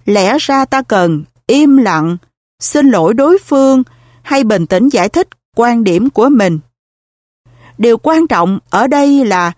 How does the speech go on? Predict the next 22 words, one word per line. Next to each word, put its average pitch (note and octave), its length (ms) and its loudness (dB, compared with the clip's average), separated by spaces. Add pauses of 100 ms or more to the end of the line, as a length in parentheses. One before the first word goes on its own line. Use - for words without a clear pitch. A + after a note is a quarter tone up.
(300)
ta C4 180 -2
không C#4 220 2
được F3 260 0
nhầm G3+ 320 0
lẫn F3+ 440 0
giữa A3+ 140 2
hành G3+ 280 -2
động E3+ 360 -2
với C#4+ 140 2
lời G3 180 2
nói F#3+ 260 -2
mình G3 300 -2
dùng F3 300 -2
để F#3+ 100 0
giao B3+ 280 0
tiếp D4 360 0
với C#4 180 0
người F#3+ 360 2
khác. C#4+ 380 -2 (2750)
Ta A#3 140 0
nên A3 280 0
tránh B3 340 0